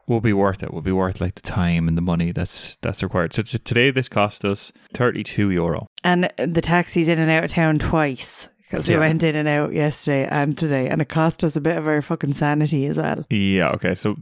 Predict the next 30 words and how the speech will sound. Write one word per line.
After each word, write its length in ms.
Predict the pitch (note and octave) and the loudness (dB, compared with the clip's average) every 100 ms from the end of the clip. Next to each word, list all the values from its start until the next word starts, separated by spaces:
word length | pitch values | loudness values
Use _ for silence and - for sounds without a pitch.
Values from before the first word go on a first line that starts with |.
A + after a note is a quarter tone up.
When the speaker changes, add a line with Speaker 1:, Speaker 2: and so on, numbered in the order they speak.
| A2+ - | -10 -12
Speaker 1:
so 100 | - | -4
Speaker 2:
So 220 | A#2+ A#2+ - | 0 2 2
the 20 | |
Speaker 1:
additional 400 | A#2 - G#3 G#3+ | 2 6 6 6
costs 340 | G#3+ A#3 B3+ - | 6 6 4 4
Speaker 2:
mental 180 | A3+ G#3+ | 4 4
Speaker 1:
aside, 120 | F3+ | 2
Speaker 2:
toll. 380 | F3 E2+ - - - | 0 0 -2 -4 -4
Speaker 1:
yeah, 340 | B2 A2 F#2 A2 - | 0 0 0 -4 0
those 240 | C3 C#3 | 4 4
things 240 | C#3 C#3 B2 | 4 0 0
aside, 420 | A2 G#2+ F#2+ E2+ - - - - | -2 2 2 0 -10 -20 -8 -2
if 160 | B2+ | 0
it 100 | C#3+ | 0
costs 320 | - A2+ A2 - | 2 2 2 -4
thirty 260 | - B2 G2+ | 0 2 2
euro, 480 | G2+ F#2+ F#2+ F#2 - - | 2 4 2 0 -4 -4
I 40 | |
think 200 | G#2+ C#3+ - | -2 0 0
after 360 | A#2+ B2+ - | 0 -2 -2
that 160 | A2+ - | 0 0
it's, 140 | - | 0
like, 120 | G2+ | -4
twenty 300 | - - E2+ | -2 -2 0
euro 200 | E2+ F2+ | 2 0
per 140 | F#2 F#2+ | -2 -6
session 380 | - F#2 - - | -4 -6 -4 -4
or 60 | |
something. 280 | - - F#3+ | -4 -2 2
Speaker 2:
Mm. 440 | F#3 F3 D#3+ D3+ | 2 2 0 0